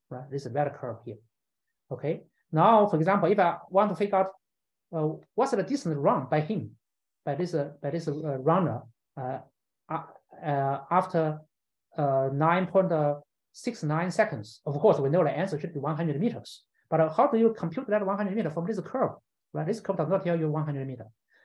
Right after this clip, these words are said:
So how to do so? So this time we do this way, right? We, we, we, for example, we consider a particular moment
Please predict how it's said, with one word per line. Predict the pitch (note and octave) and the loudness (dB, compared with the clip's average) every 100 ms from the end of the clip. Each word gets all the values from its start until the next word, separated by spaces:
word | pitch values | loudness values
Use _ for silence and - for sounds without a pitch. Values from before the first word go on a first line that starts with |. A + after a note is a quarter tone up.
| _ | _
So | D#3 | -2
how | F#3 | 0
to | F#3 | 2
do | A#3+ | 2
so? | - G#3 A3 - _ _ - _ _ | 4 4 4 -2 _ _ -20 _ _
So | - C3 C#3 | -4 -4 -2
this | C3+ D#3+ D4+ | 0 2 2
time | - A#3 D3 F#3+ G3 | 2 0 0 -2 -4
we | D3 | -4
do | E3+ F#3+ | -2 2
this | B3+ D#4 | 2 0
way, | D3+ - - - - - | -6 -10 -16 -14 -12 -8
right? | C#3+ D#3+ | -6 -4
We, | D#3 D3+ - | 0 0 0
we, | F3+ | 0
we, | F3+ F#3 | 0 -2
for | - - E3 | -6 -8 0
example, | F#3+ G#3 D3+ | 2 2 0
we | |
consider | D#3 D#3+ D#3 G3+ | 0 -2 -2 0
a | E3 | 0
particular | - D3+ C#4 F#3 | -2 -4 -2 0
moment | E3 A#3 D3 | 4 4 2